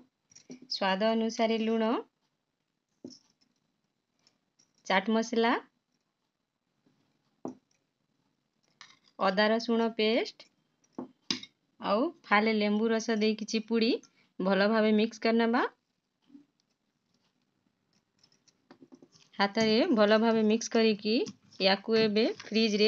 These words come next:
ଗୋଟେ ଘଣ୍ଟା ପାଇଁ ରେଷ୍ଟ ଛାଡ଼ିଦେବା। ମସଲାକୁ ଭଲ ଭାବେ mix କରିଦେଲେ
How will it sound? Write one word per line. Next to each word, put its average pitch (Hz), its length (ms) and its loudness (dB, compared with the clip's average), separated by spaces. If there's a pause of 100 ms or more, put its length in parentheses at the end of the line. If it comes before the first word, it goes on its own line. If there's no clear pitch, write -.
ଗୋଟେ 214 260 4
ଘଣ୍ଟା 226 320 6
ପାଇଁ 214 260 0
ରେଷ୍ଟ 240 340 2
ଛାଡ଼ିଦେବା। 180 440 2 (3500)
ମସଲାକୁ 202 600 -2 (120)
ଭଲ 208 200 6
ଭାବେ 226 220 6
mix 220 300 2
କରିଦେଲେ 226 460 2